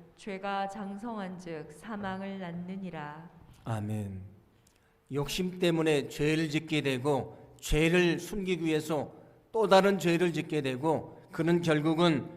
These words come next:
Speaker 2: 죄로 멸망에 이르게 된다고 말씀을 합니다. 골로새서 삼 장 오 절을 보면 탐욕은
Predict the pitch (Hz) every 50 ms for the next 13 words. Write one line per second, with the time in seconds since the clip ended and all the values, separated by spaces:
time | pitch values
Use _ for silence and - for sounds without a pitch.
0 | - - - - - 160 165 160 180 175 151 - - - - - - - 127 135
1 | 143 151 160 170 170 170 165 165 165 160 160 156 156 147 151 131 139 135 131 123
2 | 127 123 120 123 147 151 160 170 165 - - - - 131 120 117 - - 123 110
3 | 104 107 101 95 90 90 87 87 92 80 73 _ _ _ _ _ _ _ _ _
4 | _ _ _ _ _ _ _ _ _ _ _ _ - - 151 160 170 165 160 170
5 | 160 165 160 - - 180 165 170 165 151 143 147 139 147 143 143 143 127 123 120
6 | 113 117 120 117 113 117 123 127 - - - - - - _ - - 220 208 190
7 | 180 170 156 180 180 175 175 175